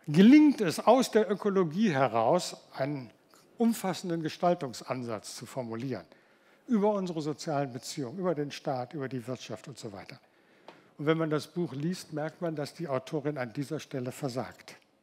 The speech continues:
Das Buch ist schlicht ein Gedanken allerlei. Und immer wenn es dann zur Konsequenz kommt, kommen eigentlich nur Appelle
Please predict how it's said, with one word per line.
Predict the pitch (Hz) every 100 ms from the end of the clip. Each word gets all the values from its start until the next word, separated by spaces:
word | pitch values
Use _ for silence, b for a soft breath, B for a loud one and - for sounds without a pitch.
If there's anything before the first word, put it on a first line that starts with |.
| _ B B B B
Das | - 151
Buch | 151 156 208
ist | - 185 -
schlicht | - 170 170 -
ein | 180 156
Gedanken | 147 156 170 165 131 -
allerlei. | 113 101 101 95 120 180 b b b b b
Und | 156
immer | 190 175 156
wenn | 156
es | 151
dann | - 131
zur | - 139
Konsequenz | 139 123 127 - 156 170 -
kommt, | - 156 147 - b b b b _
kommen | - 147 160
eigentlich | 139 143 -
nur | 143 139
Appelle | 123 - - 156 160 156